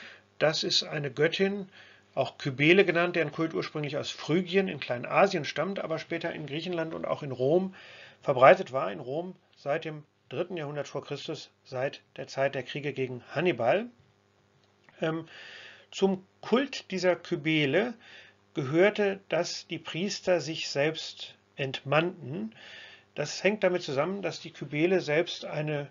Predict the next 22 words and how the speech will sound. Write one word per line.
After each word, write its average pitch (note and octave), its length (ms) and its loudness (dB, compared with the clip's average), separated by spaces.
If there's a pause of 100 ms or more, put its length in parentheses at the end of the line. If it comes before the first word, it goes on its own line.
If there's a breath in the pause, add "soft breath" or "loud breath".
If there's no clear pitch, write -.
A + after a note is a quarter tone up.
(140)
Göttin E3 320 0
ist, E3+ 260 -6
die D#3 80 -8
gewissermaßen D3 600 0
Geschlechterambivalenz C#3+ 1700 0 (500 soft breath)
symbolisiert. C#3+ 840 2 (560 loud breath)
Sie D#3 140 -6
soll D3+ 240 6
der E3+ 120 4
Sage C#3+ 220 4
nach D3+ 220 -2
ursprünglich D3+ 500 -4
ein D3 160 -4
zugleich C3 360 0
männliches D3+ 480 0
und C3+ 200 -12
weibliches D3+ 520 2
Wesen D#3+ 320 -4
namens C#3 340 -4
Agdistis G3 760 -4
gewesen D#3 340 -2
sein, D3 360 -2